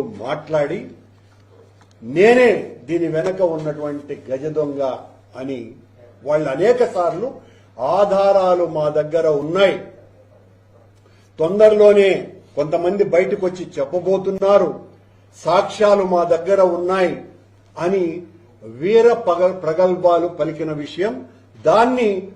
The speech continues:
చంద్రబాబు గారిని మోసేటువంటి పత్రికలు, ప్రసార మాధ్యమాలు, చంద్రబాబు గారి భజన భక్తి ఛానల్ బీఆర్ నాయుడు గారి ఛానల్లో మామూలుగా ప్రచారం చేయాల.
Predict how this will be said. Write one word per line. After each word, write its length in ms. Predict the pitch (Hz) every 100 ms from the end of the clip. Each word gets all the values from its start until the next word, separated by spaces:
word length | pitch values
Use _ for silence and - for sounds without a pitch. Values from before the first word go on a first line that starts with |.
| - _ 180
చంద్రబాబు 520 | 185 214 214 220 214 202
గారిని 300 | 190 190 180 165
మోసేటువంటి 800 | 190 185 185 185 180 165 - 170 151
పత్రికలు, 600 | 151 - 180 180 185 202 202
ప్రసార 340 | 127 - 196 190 147
మాధ్యమాలు, 680 | 156 156 160 180 185 185 240 - - _ _ _ _ _ _ _ _ _ _ -
చంద్రబాబు 500 | 196 208 226 220 214 208
గారి 240 | 190 170 160 - - _ _ _ _ _ _ _ _ - 151
భజన 300 | 185 233 233 214
భక్తి 260 | - 208 196
ఛానల్ 420 | 180 196 196 185 151 - - _ _ _ _ _ _ _ _ _ _ _ _ _ _ _ _ 123
బీఆర్ 340 | 165 196 190 190
నాయుడు 320 | 180 175 175 170
గారి 300 | 165 160 147 135 - - _ _ _ -
ఛానల్లో 640 | 170 185 185 175 185 254 233 - - 123
మామూలుగా 600 | 147 185 208 220 214 202 -
ప్రచారం 360 | 147 156 147 - -
చేయాల. 200 | 107